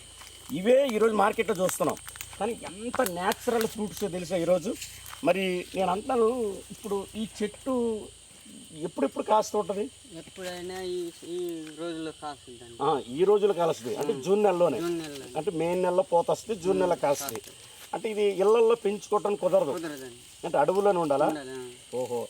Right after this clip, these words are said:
Speaker 1: దీనికి మందు ఏమి ఉండదు,
Speaker 2: ఉండదండి.
Speaker 1: దానికైతే కాస్తూ
Speaker 2: ఆ,
Speaker 1: ఉంటుంది.
Speaker 2: కాస్తుంది.
Speaker 1: ఓకే, ఇది ఇప్పుడు పెద్దవాళ్ళు తినాలా, చిన్నోళ్ళు కూడా తినొచ్చు?
Speaker 2: ఎవరైనా తినొచ్చండి.
Speaker 1: చిన్నపిల్లలు,
Speaker 2: ఉమ్.
Speaker 1: పెద్దవాళ్ళు ఎవరైనా తినొచ్చు.
Speaker 2: ఎవరైనా తినొచ్చు.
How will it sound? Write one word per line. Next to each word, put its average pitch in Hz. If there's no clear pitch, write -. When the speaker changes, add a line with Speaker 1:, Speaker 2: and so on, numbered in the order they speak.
Speaker 1:
దీనికి 160
మందు 202
ఏమి 196
ఉండదు, 170
Speaker 2:
ఉండదండి. 147
Speaker 1:
దానికైతే 165
కాస్తూ 151
Speaker 2:
ఆ, 156
Speaker 1:
ఉంటుంది. 113
Speaker 2:
కాస్తుంది. -
Speaker 1:
ఓకే, 135
ఇది 196
ఇప్పుడు 240
పెద్దవాళ్ళు 208
తినాలా, 208
చిన్నోళ్ళు 202
కూడా 202
తినొచ్చు? 175
Speaker 2:
ఎవరైనా 196
తినొచ్చండి. 156
Speaker 1:
చిన్నపిల్లలు, 170
Speaker 2:
ఉమ్. 160
Speaker 1:
పెద్దవాళ్ళు 156
ఎవరైనా 226
తినొచ్చు. 170
Speaker 2:
ఎవరైనా 170
తినొచ్చు. 156